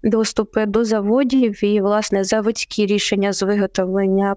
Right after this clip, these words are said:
передавачів відео або управління, тих, яких немає у нас.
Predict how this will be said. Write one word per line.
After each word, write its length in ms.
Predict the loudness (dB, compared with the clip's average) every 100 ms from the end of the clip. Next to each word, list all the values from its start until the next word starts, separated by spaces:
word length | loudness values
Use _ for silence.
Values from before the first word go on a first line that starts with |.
| -2
передавачів 880 | -2 -2 -2 -2 -2 0 0 -2 -10 -20 -20 -4
відео 500 | 0 2 2 0 2 0 0 0
або 600 | -2 0 0 2 2 0
управління, 960 | -2 -4 -4 -4 -2 0 0 2 0 0 -6 -20 -20 -20 _ -2
тих, 420 | 0 0 -6 -4
яких 420 | 0 0 0 -2
немає 400 | 0 0 0 0
у 120 | 0 0
нас. 440 | 0 -2 -8 -18